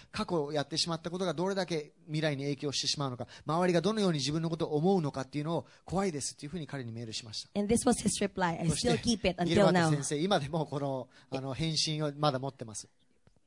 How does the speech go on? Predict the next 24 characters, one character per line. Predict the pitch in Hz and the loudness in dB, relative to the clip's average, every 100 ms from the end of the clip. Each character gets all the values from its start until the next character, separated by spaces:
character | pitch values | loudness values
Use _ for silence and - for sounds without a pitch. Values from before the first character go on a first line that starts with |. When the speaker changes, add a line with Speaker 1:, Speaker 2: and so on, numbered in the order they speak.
| _ _ - - _ _ _ _ - | _ _ -20 -20 _ _ _ _ -2
Speaker 2:
It | 202 220 | 0 4
was | 220 - | 4 2
in | 185 - | -2 2
August | 208 214 226 - | 2 2 0 4
ten, | 202 185 | 2 2
two | - 175 | 0 -2
thousand | 180 180 170 175 | 0 -2 0 0
nine. | 170 160 165 | -2 -6 -8
Speaker 1:
八 | 131 151 165 | -10 -6 -2
月 | 160 185 | -2 -2
の | 190 143 - | -2 -4 -4
十 | 151 151 | -4 -2
日、 | 156 143 147 | -2 -4 -4
二 | 143 | -4
千 | 165 135 123 _ - | -4 -6 -10 _ -10
九 | 147 | -6
年 | 131 120 | -6 -8
で | 110 | -12
す。 | - _ _ _ - | -16 _ _ _ -4
Speaker 2:
His | 214 202 | -2 2
reply | 262 262 202 180 | 0 4 6 8
was | 170 165 156 - | 6 4 -2 -2
very | 175 208 214 | 2 2 2
short. | - 165 | 0 -2